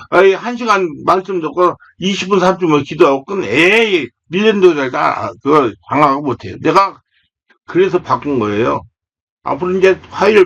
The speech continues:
밤에는 그렇게 할 거예요. 그렇지만 월화 금토 오-, 오전에 하는 것은 전부 기도를 오래 해가지고 사람 만들 거예요. 그래서 숨을 들이쉬고 내쉬면서 자연스럽게 주의를 하게 돼요. 이렇게 하는 이유는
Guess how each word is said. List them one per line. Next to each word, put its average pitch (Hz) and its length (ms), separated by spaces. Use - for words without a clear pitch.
밤에는 151 320
그렇게 147 280
할 175 160
거예요. 107 340
그렇지만 151 600
월화 160 380
금토 147 640
오-, 131 400
오전에 151 320
하는 135 240
것은 131 260
전부 190 340
기도를 143 360
오래 151 240
해가지고 127 540
사람 165 300
만들 107 340
거예요. - 1160
그래서 226 200
숨을 254 240
들이쉬고 190 420
내쉬면서 165 440
자연스럽게 147 320
주의를 156 300
하게 143 240
돼요. 117 140
이렇게 170 400
하는 151 360
이유는 131 440